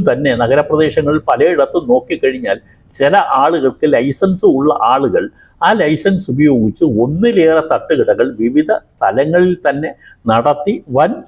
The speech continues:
ലാഭം ഉണ്ടാക്കുന്നുണ്ട്. ചെറിയ മുതൽ മുടക്കും വലിയ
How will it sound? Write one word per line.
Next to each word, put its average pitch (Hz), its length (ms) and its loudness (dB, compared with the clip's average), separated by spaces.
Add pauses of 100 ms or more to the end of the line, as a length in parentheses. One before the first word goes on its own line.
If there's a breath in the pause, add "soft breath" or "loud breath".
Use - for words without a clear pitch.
ലാഭം 131 380 2 (140)
ഉണ്ടാക്കുന്നുണ്ട്. 113 680 -4 (480 loud breath)
ചെറിയ 175 320 4 (160)
മുതൽ 156 200 2 (100)
മുടക്കും 135 360 -2 (260)
വലിയ 170 260 2